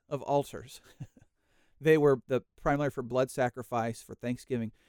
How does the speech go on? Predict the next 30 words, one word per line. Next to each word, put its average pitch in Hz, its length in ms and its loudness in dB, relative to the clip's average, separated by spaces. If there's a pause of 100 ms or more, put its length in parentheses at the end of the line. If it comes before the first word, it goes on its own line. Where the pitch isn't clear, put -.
(160)
But 160 140 -2
you 180 100 -2
get 202 160 4
into 226 140 4
the 180 80 2
Mosaic 147 420 2
covenant 147 360 -2
where 123 100 -2
they 117 120 -2
do 123 240 -2
have 143 260 -2
the 147 80 -10
bronze 143 320 0
altar 139 380 0
and 127 120 0
they 113 60 -2
have 127 300 -4
the 131 80 -12
place 135 320 0
where 135 80 -4
people 131 320 -10
could - 180 -12
come. 127 260 -2 (400)
And 139 160 0
so - 120 -6
these 135 300 -4
ancient 190 380 -4
altars, 117 460 -6
these 113 180 -10
rock 123 240 -2